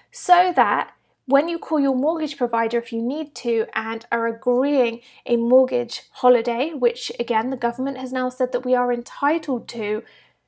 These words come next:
you can stage that at the appropriate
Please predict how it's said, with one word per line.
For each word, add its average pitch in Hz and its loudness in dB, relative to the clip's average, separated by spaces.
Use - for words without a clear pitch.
you 285 2
can 339 -6
stage 294 0
that 240 2
at - 0
the - -2
appropriate 269 -2